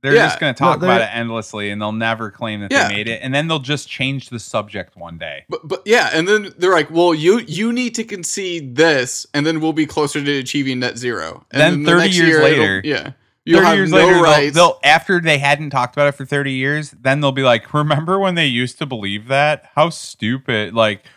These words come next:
Speaker 1: we were so dumb then, man. We really got that wrong. It's now the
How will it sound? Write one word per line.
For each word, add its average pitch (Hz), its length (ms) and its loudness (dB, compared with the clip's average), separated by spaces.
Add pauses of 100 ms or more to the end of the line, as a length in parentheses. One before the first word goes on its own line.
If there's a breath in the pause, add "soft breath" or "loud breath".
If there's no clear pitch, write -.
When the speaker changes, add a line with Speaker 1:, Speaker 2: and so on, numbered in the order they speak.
(120 soft breath)
Speaker 1:
we 160 160 2
were 214 180 2
so 131 460 -2
dumb 107 400 -2
then, 87 280 -6
man. 107 240 -2
We 165 180 -4
really 160 340 -2
got 123 220 2
that 107 200 2
wrong. 95 420 -4
It's 107 280 -12
now 147 200 -2
the 113 360 -6